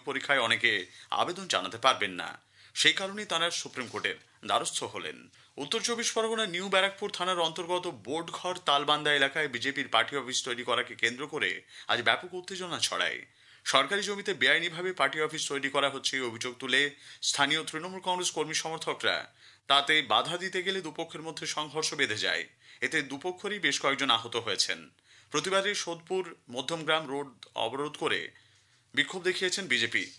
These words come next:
কর্মী সমর্থকরা। ঝাড়গ্রাম বন বিভাগের অন্তর্গত মানিকপাড়া রেঞ্জের বাঁশতলা স্টেশনের কাছে গতকাল ট্রেনের ধাক্কায় তিনটি হাতির মৃত্যুতে রেলের গাফিলতির অভিযোগ জানিয়ে মামলা রুজু করবে বন দপ্তর।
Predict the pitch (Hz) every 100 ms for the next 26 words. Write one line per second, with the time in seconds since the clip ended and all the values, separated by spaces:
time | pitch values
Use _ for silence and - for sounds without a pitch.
0 | - 143 127 120 147 107 - 101 87 73
1 | - _ _ - _ _ _ _ _ 104
2 | - 117 123 123 113 131 147 147 151 165
3 | 151 147 156 151 151 131 120 139 156 151
4 | 147 147 147 113 117 - 156 147 - 143
5 | 151 143 139 135 143 123 123 139 139 -
6 | 127 135 127 127 139 - 127 131 139 123
7 | 127 123 113 113 139 139 143 139 - -
8 | - 107 151 170 - 196 190 202 202 190
9 | 185 180 170 165 160 139 135 143 139 135
10 | 147 135 131 127 123 95 - 95 87